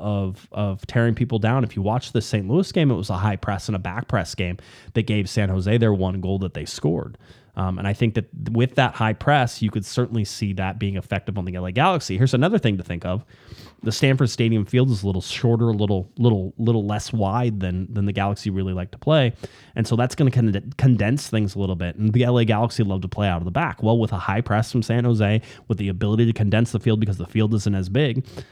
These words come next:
um, and San Jose being a speedy, difficult little team, I think the Galaxy are gonna have trouble with possession building out of the back. So maybe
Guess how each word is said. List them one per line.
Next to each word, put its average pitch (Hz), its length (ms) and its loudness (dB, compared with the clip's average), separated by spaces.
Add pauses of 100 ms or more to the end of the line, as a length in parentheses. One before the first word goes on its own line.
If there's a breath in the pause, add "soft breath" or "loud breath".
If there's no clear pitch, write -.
(120 loud breath)
um, 101 260 0
and 107 120 -4
San 117 160 0
Jose 113 260 4
being 117 220 4
a 95 60 -2
speedy, 101 520 -2
difficult 110 520 -2
little 110 180 -2
team, 160 320 2
I 98 160 -2
think 139 160 2
the 147 80 4
Galaxy 110 400 0
are - 20 2
gonna 135 120 2
have 131 200 2
trouble 127 420 2
with 123 220 4
possession 120 540 2
building 104 260 0
out 95 120 0
of 98 60 0
the 104 60 -2
back. - 240 -2
So - 160 2
maybe 123 720 4